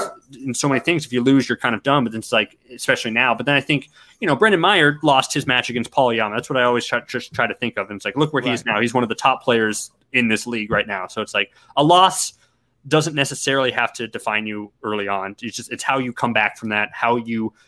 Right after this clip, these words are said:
Speaker 1: keep going, how you build yourself back up, and don't let it get to you, uh, too much. So that's my goal.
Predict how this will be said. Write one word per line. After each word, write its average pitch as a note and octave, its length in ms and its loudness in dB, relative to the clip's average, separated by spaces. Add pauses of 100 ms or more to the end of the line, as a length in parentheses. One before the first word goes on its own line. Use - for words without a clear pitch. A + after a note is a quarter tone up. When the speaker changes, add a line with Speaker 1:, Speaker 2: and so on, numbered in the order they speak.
(180)
Speaker 1:
keep B2 200 -6
going, G#2+ 260 0
how A#2 120 0
you A#2 120 0
build A#2 200 0
yourself A2+ 300 -2
back G#2 200 0
up, G#2 140 0
and G#2 80 -4
don't A#2+ 140 4
let A2+ 120 2
it G#2+ 60 -8
get A2+ 160 -2
to - 120 -6
you, G2+ 220 -6 (240)
uh, F#2+ 400 -2
too A3+ 140 -2
much. A#2+ 240 -4
So G#2 380 0
that's A3+ 180 0
my B3+ 80 0
goal. G3 260 0